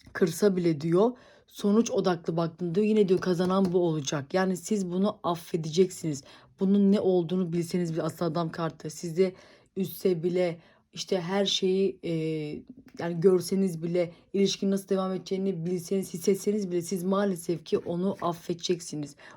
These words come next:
Onun istediğini vereceksiniz kupa üçlüsü kartı. Yani bu insan şu kafada olacak. Ben ne yaparsam yapayım onu elime tutarım. Yani bu ne diyecek biliyor musunuz? Ben o kadar boşuna vicdan azabı çektim. Ben o kadar boşuna kafama taktım. Bak yine beni affetti.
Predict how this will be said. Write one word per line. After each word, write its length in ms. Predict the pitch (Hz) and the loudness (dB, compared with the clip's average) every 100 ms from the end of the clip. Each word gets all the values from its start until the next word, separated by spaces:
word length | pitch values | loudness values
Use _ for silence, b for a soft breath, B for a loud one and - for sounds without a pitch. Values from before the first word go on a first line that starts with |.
| B | B
Onun 220 | 190 202 | 2 2
istediğini 460 | 190 - 160 180 | 2 -2 0 0
vereceksiniz 460 | 175 165 160 - 175 | 0 -2 -4 -8 -12
kupa 220 | - - | -10 -8
üçlüsü 260 | 165 - - | -8 -8 -12
kartı. 400 | - 151 - 185 | -8 -8 -6 -2
Yani 240 | 202 202 | 0 2
bu 80 | 220 | 2
insan 580 | 226 208 233 220 214 - b b | 0 2 2 0 -2 -8 b b
şu 140 | - 240 | -6 -2
kafada 340 | 208 185 165 | 0 0 -2
olacak. 400 | 156 147 151 139 b b - | -4 -6 -8 -10 b b -6
Ben 460 | 185 240 208 214 - B - | 4 6 6 2 -6 B 0
ne 80 | 226 | 4
yaparsam 680 | 233 208 190 180 170 170 165 | 6 6 2 0 0 -2 0
yapayım 540 | 190 190 170 170 214 214 B - | 0 0 -2 0 0 -4 B -2
onu 280 | 196 196 208 | 2 4 4
elime 340 | - 175 185 | 2 0 0
tutarım. 260 | 185 - 190 | -2 -2 2
Yani 200 | 214 202 | 2 6
bu 60 | |
ne 100 | 254 | 8
diyecek 320 | 254 208 202 208 | 8 8 6 4
biliyor 160 | 320 | 2
musunuz? 380 | 277 - 170 147 - b b | 2 0 -4 -6 -8 b b
Ben 100 | 254 | 6
o 140 | 254 254 | 8 8
kadar 340 | 247 247 240 | 6 6 6
boşuna 280 | 214 202 247 | 4 4 4
vicdan 200 | 226 240 | 6 6
azabı 300 | 226 233 214 | 6 4 4
çektim. 420 | 240 202 - 240 B B B - | 0 -2 0 -2 B B B 0
Ben 100 | 233 | 2
o 160 | 226 214 | 2 2
kadar 400 | 220 233 220 170 | 4 4 2 0
boşuna 320 | 170 208 220 | 0 0 0
kafama 380 | 233 233 233 226 | 0 2 2 2
taktım. 420 | 226 214 240 220 | 0 0 2 4
Bak 260 | 247 247 | 4 4
yine 220 | 247 240 202 | 8 8 8
beni 180 | 202 | 6
affetti. 680 | 226 - 214 - 180 170 - | 4 4 4 4 -2 -2 -8